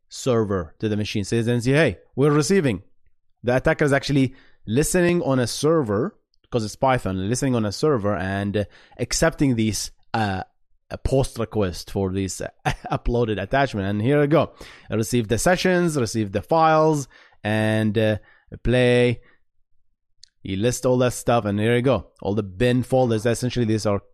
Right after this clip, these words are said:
probably compressed files of everything. Yeah, scary stuff, guys. So, in general, Android, uh, I believe eleven, if I'm not mistaken,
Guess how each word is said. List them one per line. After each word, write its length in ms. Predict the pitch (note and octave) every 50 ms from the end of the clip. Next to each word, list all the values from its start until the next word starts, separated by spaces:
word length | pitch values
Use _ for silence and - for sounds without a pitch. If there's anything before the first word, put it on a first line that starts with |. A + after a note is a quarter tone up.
| - - _
probably 300 | - G#2 G#2 G#2 G#2 G2
compressed 640 | - - G2+ F#2+ - - A2 G#2 G2 - - -
files 260 | - G2 F#2 F#2 F#2 F2+
of 140 | F2+ F2 F2
everything. 380 | F#2+ G2+ G2+ G2 G2 F2+ F2 -
Yeah, 400 | G#2+ G2 G#2+ C3 D#3+ D#3 C3 - - - - - _ _ _ _
scary 580 | - - - - - - D#3+ E3 E3 E3 D#3+ C#3+
stuff, 360 | - - F3 D3 A#2 - - _ - G#2
guys. 500 | A2 C#3 F3+ G#3+ F#3+ C#3 A2+ F#2+ - - - - _ _ - - - - _ - - _ - -
So, 300 | - A#3 A3 C#3+ - - - - - -
in 120 | - E3 F3
general, 560 | B3 D4 D4+ C4+ G3+ E3+ D#3 C3+ A2+ - _ _ _ _ _ _ _ _ _ - -
Android, 600 | A#2 C#3 F3 G#3 B3 B3 G#3 E3 D3+ C#3 B2 - - _ _ _ _
uh, 280 | B2+ B2 A#2+ A#2 A2+ -
I 80 | A#2 A#2
believe 400 | A#2 C3 C3+ C3 A#2+ - - _ _ _ _ -
eleven, 580 | A2+ A2 A#2 D3 G#3 A3 D4 D#4+ E4 F#4+ G4 D4+
if 120 | - -
I'm 100 | C#3 C#3
not 160 | C#3+ D3+ C#3+ -
mistaken, 540 | D#3 C#3 - - E3 E3 - F#3+ F#3+ F#3+